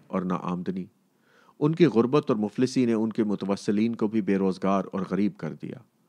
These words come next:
उनकी साबिका शान व शौकत और गुर्बत का जब मवाजना हुआ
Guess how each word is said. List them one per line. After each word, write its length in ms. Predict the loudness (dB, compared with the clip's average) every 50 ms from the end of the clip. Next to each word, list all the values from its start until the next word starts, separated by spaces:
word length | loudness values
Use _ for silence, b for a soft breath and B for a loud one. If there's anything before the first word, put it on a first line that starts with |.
| b b b b b b b -4
उनकी 260 | -4 -2 0 -2 -2
साबिका 420 | 0 0 0 0 0 0 -2 -2 -4
शान 280 | -2 -2 -2 0 0
व 40 | -2
शौकत 420 | -2 -2 -2 -2 -2 -2 -4 -4 -4
और 120 | -6 -4 -2
गुर्बत 380 | 0 2 2 2 2 0 0
का 100 | -2 -2
जब 220 | 0 0 0 0 0
मवाजना 440 | 0 0 2 2 0 0 0 -2 -4
हुआ 320 | -2 0 0 0 -2 -4